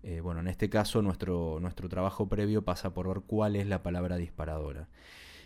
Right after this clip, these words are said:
Y esa palabra va en, en un PowerPoint, en, en un monitor que pueden ver todos los concurrentes. Y ahí es donde se van reflejando los otros ayuda a memoria, porque está la persona que puede leer,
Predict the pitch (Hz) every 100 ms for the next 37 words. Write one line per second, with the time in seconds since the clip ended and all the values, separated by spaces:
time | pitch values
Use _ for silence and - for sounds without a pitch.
0 | - 107 120 139 135 143 151 156 139 117
1 | 135 131 101 92 90 - 90 90 90 87
2 | 85 82 82 - 107 107 107 107 117 147
3 | 147 - - 82 82 80 87 92 95 95
4 | 98 98 107 110 104 95 90 90 - 90
5 | 85 - 82 80 78 73 73 80 - 90
6 | 101 110 113 113 107 104 107 110 104 -
7 | 110 117 117 - 98 90 87 85 - 123
8 | 101 85 82 85 80 82 80 78 78 78
9 | 80 80 98 87 82 - 85 82 85 101
10 | 107 113 110